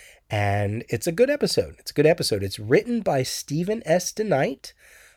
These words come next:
the future Daredevil showrunner, directed by David Barrett. Um, Bart Allen is played by Kyle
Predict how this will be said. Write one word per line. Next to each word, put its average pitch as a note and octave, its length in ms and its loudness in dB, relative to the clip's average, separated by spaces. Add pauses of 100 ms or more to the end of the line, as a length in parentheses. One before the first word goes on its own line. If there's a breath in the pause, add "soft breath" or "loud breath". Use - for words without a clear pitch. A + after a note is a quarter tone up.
the A2 80 -2
future E3+ 480 -2
Daredevil D#3 680 0
showrunner, F#2 760 -2 (380 loud breath)
directed A#2+ 340 -2
by A#2+ 200 2
David A2 400 -4
Barrett. D#2+ 400 -6 (600 soft breath)
Um, G#2 600 0
Bart B2 260 6
Allen B2+ 320 2
is A2 120 -4
played A#2 480 -2
by G#2 320 -2
Kyle B2+ 480 2